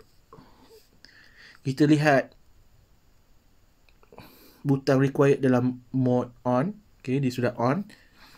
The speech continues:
Kemudian di bawah soalan itu, kalau kita perhatikan, dia ada ikon, tick icon. Kita kena tekan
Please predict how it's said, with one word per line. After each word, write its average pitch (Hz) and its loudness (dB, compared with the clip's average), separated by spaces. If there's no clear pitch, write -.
Kemudian 220 4
di 151 0
bawah 233 4
soalan 147 4
itu, 127 0
kalau 151 0
kita 151 -2
perhatikan, 135 0
dia 180 0
ada 175 2
ikon, 185 2
tick - 0
icon. 135 -4
Kita 170 -2
kena 180 2
tekan 180 -2